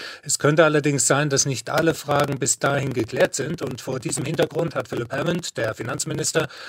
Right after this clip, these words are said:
seinen Rücktritt angekündigt. Auch Gord, der Verteidiger-, der Justizminister, ist bereit zurückzutreten. Und heute hat Alan Duncan, der Staatsminister im Außenministerium, ebenfalls schon seinen Rücktritt erklärt. Er wollte sogar schon gleich ein Misstrauensvotum anberaumen, aber das hatte der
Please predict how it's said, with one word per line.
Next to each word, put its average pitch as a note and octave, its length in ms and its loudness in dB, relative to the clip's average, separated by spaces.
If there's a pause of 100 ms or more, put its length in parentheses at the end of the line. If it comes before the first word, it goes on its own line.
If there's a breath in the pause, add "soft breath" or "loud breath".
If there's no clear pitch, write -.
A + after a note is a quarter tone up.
seinen C#3 440 2 (340 soft breath)
Rücktritt E3 460 4
angekündigt. D3+ 1000 0
Auch A#2+ 240 0
Gord, D3+ 440 2
der B2 200 -2
Verteidiger-, D3 580 0
der B2+ 160 0
Justizminister, D#3+ 1000 0
ist C#3 240 0
bereit C3+ 360 0
zurückzutreten. C#3+ 680 -2
Und C3 120 -2
heute C#3+ 280 2
hat D3+ 240 -2
Alan D#3 240 0
Duncan, D3+ 560 0
der A2 220 -2
Staatsminister C#3+ 1040 0
im B2 320 -4 (420 loud breath)
Außenministerium, C#3+ 1080 2
ebenfalls D3 580 0
schon B2 180 0
seinen B2 220 0
Rücktritt D3 460 0
erklärt. C#3 400 2
Er D#3 180 2
wollte F#3 240 6
sogar E3 300 6
schon D3+ 200 0
gleich D3 300 2
ein D3 160 0
Misstrauensvotum C#3+ 960 2
anberaumen, D#3 920 2
aber C3 240 -2
das C3+ 260 0
hatte C#3+ 300 0
der B2+ 280 0